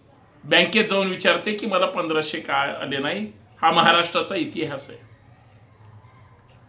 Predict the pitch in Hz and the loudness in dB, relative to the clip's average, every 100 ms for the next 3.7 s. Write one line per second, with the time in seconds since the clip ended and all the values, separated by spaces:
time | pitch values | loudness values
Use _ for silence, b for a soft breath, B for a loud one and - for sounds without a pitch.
0 | - _ _ 131 160 175 170 185 202 208 | -20 _ _ 4 6 6 4 0 2 2
1 | 151 160 180 196 165 160 160 165 185 151 | 4 4 4 0 -2 -2 -2 -4 -2 0
2 | 151 190 160 165 156 151 151 156 156 151 | -2 -4 -4 -4 -4 -6 -6 -8 -6 -4
3 | 170 196 175 160 156 160 | -4 -4 -10 -8 -6 -6